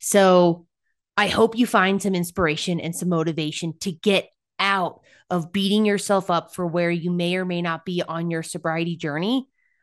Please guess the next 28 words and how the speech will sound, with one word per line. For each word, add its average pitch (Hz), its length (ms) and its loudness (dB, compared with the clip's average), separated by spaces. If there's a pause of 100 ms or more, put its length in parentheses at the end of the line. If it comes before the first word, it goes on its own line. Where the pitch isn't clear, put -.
(160)
Don't 262 300 2
beat 269 140 0
yourself 269 380 -2
up. 233 260 -2 (400)
What 208 160 -2
I 226 80 0
want 226 140 -2
to 180 60 -4
offer 202 260 -4
you 262 160 -2
is 208 100 -2
just - 280 -10
keep - 260 -10
showing 262 380 0
up, 277 300 -6 (340)
keep 277 320 -4 (140)
being 262 300 2
in 247 140 -4
action, 220 580 -10 (760)
keep 302 380 0 (100)
doing 302 340 8
the 262 80 4
damn 262 400 0
thing, 269 500 -2 (300)
and 220 260 2
miracles 254 580 4
will 220 140 0
s-, - 120 -8